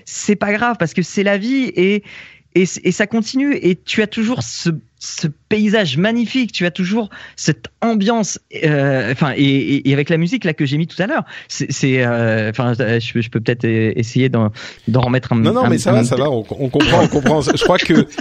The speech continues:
Speaker 2: je crois que
Speaker 1: Mais
Speaker 2: ce qu'il
Speaker 1: si.
Speaker 2: faut, ce qu'il faut en fait, c'est
Speaker 1: Ah bah,
Speaker 2: simplement
Speaker 1: vraiment.
Speaker 2: se, se, se faire son, sa propre idée, quoi, parce que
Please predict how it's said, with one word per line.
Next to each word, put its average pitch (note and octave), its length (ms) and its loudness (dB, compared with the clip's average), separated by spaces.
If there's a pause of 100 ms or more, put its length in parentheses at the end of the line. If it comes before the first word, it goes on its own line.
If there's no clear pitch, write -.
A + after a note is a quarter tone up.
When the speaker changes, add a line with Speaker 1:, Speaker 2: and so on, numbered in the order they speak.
(760)
Speaker 2:
je C#3+ 140 -2
crois F3 180 2
que F3+ 140 -2
Speaker 1:
Mais E3+ 140 4
Speaker 2:
ce E3 60 -4
qu'il D#3+ 100 -4
Speaker 1:
si. E3 40 -6
Speaker 2:
faut, F#3+ 440 -2
ce - 120 -6
qu'il D3 140 -6
faut G3 260 0
en C3 120 -2
fait, F3+ 280 -4
c'est - 120 -6
Speaker 1:
Ah B2+ 160 -4
bah, B2 60 -2
Speaker 2:
simplement B2+ 200 0 (120)
Speaker 1:
vraiment. E3 60 -2
Speaker 2:
se, A2+ 600 -2 (320)
se, A2 500 -2
se - 180 -2
faire C#3 220 -2
son, G2 240 -4
sa F#2+ 160 -2
propre - 280 -2
idée, C3 200 0
quoi, G#2+ 260 -4
parce G2 220 -4
que F#2 400 -6